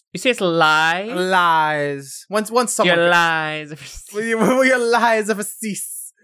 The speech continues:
Speaker 2: Yeah, it's, she has a position of power now. She has other, she has her big, big people friends. What's lonely
Speaker 1: Yeah.
Speaker 2: little Inquisitor me going to do?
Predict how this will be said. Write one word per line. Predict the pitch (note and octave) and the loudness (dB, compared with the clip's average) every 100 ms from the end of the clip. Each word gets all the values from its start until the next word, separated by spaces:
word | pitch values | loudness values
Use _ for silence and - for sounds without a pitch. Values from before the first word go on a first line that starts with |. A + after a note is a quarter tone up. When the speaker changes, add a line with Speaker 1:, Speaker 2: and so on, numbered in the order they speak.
| - - F#3 | -20 -14 -10
Speaker 2:
Yeah, | G3 | -8
it's, | F3+ G3+ | -8 -10
she | - - A3+ | -10 -10 -10
has | G3 F#3 | -8 -10
a | |
position | - E3 D#3 - B2+ | -12 -14 -14 -14 -16
of | |
power | - - - E2+ D2 - | -18 -20 -20 -20 -20 -20
now. | B1+ A#1+ D2+ | -20 -20 -20
She | - G3 | -16 -8
has | G3+ G#3 - | -6 -6 -6
other, | G3 G3 | -4 -4
she | F#3+ A3 | -8 -10
has | G#3+ G3+ | -10 -10
her | |
big, | F3 A3 F#3+ F#3 _ - | -6 -6 -6 -20 _ -12
big | G#3 | -12
people | F#3+ - C3+ | -12 -14 -16
friends. | - G#2 F2 _ - _ _ _ _ _ | -14 -16 -16 _ -20 _ _ _ _ _
What's | - G3+ - | -8 -8 -4
lonely | G3 G#3 G#3 | 2 4 4
Speaker 1:
Yeah. | G3+ | 2
Speaker 2:
little | G#3 G#3 | 2 2
Inquisitor | F#3+ - F#3 F#3 | -2 -4 -4 -4
me | F3+ F3 E3 | -4 -6 -8
going | C#3 B2+ B2+ | -10 -16 -16
to | C3 | -20
do? | C3+ C3 | -20 -20